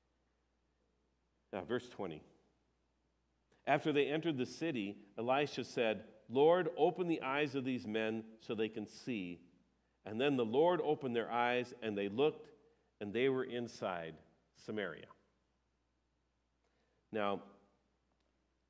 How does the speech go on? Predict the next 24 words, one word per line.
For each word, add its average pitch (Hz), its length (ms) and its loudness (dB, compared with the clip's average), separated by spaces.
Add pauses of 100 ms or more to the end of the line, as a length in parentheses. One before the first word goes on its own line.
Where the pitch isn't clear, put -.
I 127 80 0
can 156 160 -2
only 165 220 2
imagine 131 600 0 (240)
what 127 240 -2
these 127 180 -4
soldiers, 120 800 -2 (1300)
uh, 98 180 -6
would 127 180 0
have 127 80 2
experienced 120 600 -2
in 107 60 -4
that 110 180 -2
kind 113 140 -4
of 107 40 -8
situation, 135 600 -4 (800)
right? 151 260 4 (260)
You 131 100 -2
find 185 420 2
yourselves 143 680 0 (420)
in 160 180 6
the 135 120 4
last 147 480 2 (120)
place 175 440 -8